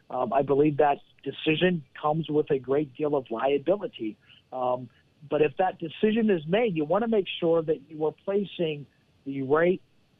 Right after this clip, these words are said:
people, the right professionals with those weapons. So a, a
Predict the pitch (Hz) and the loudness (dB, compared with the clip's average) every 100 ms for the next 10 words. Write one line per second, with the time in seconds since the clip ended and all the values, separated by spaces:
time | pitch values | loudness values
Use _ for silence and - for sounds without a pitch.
0 | _ - 180 151 131 135 147 165 - 156 | _ -4 -2 0 0 2 2 0 -2 -6
1 | - 190 180 165 143 135 - _ _ 156 | -2 0 0 0 0 0 -2 _ _ -4
2 | 156 147 131 131 139 - 104 104 - 135 | 0 0 0 2 0 -2 -12 -8 -2 0
3 | 123 135 131 127 | 2 0 0 -4